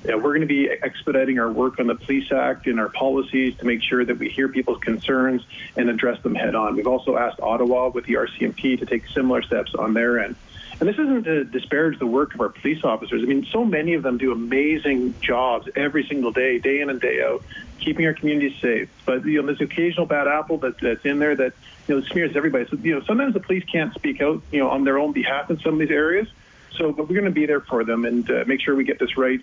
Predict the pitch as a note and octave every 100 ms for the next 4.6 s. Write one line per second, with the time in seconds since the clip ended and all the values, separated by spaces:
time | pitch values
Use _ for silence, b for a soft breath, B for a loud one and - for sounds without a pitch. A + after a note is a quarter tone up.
0 | - C3 B2 C#3+ C#3 - B3+ - D3 D3+
1 | D3+ C3+ B2 D3 D3+ D3+ D3 D3 D3 C#3+
2 | C3+ - - D3 D3+ C#3+ C#3+ C#3 C#3 C3
3 | A#2 A2+ - D#3+ C#3 B2+ - - A#2+ -
4 | D#3+ D#3 - D#3+ D#3 D3+